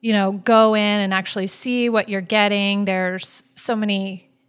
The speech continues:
fancy houses around here and all the hotels. It was the perfect area to open a shop. Um, I'm from Vancouver, where I'm used to all the little boutique shops and just being able to go in and see what you're getting. So that's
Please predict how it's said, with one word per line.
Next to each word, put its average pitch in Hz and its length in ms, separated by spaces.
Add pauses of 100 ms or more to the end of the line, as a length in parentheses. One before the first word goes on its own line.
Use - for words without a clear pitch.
(100)
fancy 262 340
houses 277 480
around 254 400
here 262 220
and 196 120
all 202 120
the 202 100
hotels. 208 600
It 220 80
was 185 180
the 190 80
perfect - 760 (420)
area 233 720
to - 180
open 196 240
a 175 80
shop. 208 640 (480)
Um, 190 400
I'm 180 140
from 233 320
Vancouver, 214 640
where 185 120
I'm 175 140
used 185 200
to 202 60
all 175 200
the 175 140
little 180 320
boutique - 580
shops 208 520
and 180 280
just - 160
being 311 160
able 285 160
to 254 80
go 214 200
in 202 200
and 180 160
see 185 320
what 170 180
you're 170 140
getting. 180 440
So - 220
that's 220 400